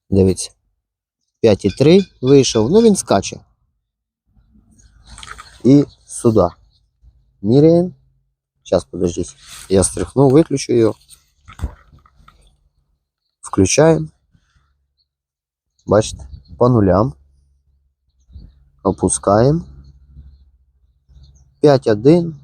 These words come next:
п'ять і два. Ну, він скаче. Буває, його сюди, тако болтихаєш, він трохи... Ні, п'ять і один вийшов у нас. Чуть-чуть підкислений. Ну, взагалі, п'ять і п'ять, ну,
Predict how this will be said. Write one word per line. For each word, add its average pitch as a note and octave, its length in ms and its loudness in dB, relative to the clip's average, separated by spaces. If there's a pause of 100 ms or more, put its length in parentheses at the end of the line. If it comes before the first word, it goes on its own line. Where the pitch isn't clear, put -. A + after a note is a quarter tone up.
(120)
п'ять C#3 220 0
і B2+ 40 2
два. F3 300 2
Ну, G#3 120 4
він C#4+ 120 4
скаче. - 360 0
Буває, C3+ 460 0
його A#2+ 180 -2
сюди, C#3 420 -2
тако G#2+ 260 -4
болтихаєш, G#2 760 -2
він G#2 120 -8
трохи... G2 340 -6 (560)
Ні, B2+ 140 2
п'ять D3 260 0
і C3 60 4
один G2 300 -2
вийшов F#2 320 -10
у F2+ 60 -14
нас. F2 280 -20 (140)
Чуть-чуть A#2 340 -8
підкислений. G2 460 -4
Ну, G#2+ 140 0
взагалі, G#2+ 240 -2 (220)
п'ять G#2+ 180 -2
і G2+ 40 -10
п'ять, F3+ 280 -2
ну, B2+ 140 -2